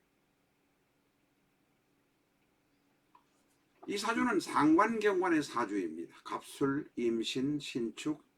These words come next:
임진. 갑술, 임신, 신축, 경진, 임진. 금이 둘, 토가 셋, 수가 둘입니다. 물론 목도 하나 있습니다.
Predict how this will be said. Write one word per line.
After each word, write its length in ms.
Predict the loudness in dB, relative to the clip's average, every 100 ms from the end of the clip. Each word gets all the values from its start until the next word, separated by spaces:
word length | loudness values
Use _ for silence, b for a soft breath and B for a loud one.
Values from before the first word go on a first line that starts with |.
| -6
임진. 580 | -4 -4 -8 -12 -14 -16 -20 _ _ _ _ _ _
갑술, 720 | -6 -6 -6 -2 0 0 -4 -6
임신, 580 | -4 -4 -4 -2 -2 -2
신축, 560 | -6 -8 -8 -10 -8
경진, 540 | -8 -8 -8 -10 -12 -8
임진. 580 | -6 -8 -10 -12 -12 -20 _ _ _ _ _ _ _ _
금이 380 | 4 6 6 6
둘, 260 | 6 2
토가 480 | -2 -2 4 6 6
셋, 320 | 4 0 0 -4 _ _ _ _ _
수가 680 | -20 -6 -4 2 4 2 0 _ _ _ _ _ _ _ _ _ _ _ _ _ _ _ _ _
둘입니다. 560 | -8 -6 -4 -6 -12 -18 -20 _ _ _ -2
물론 360 | 2 4 2
목도 280 | 0 -4 -10
하나 240 | -10 -10
있습니다. 460 | -12 -12 -16 -16 -20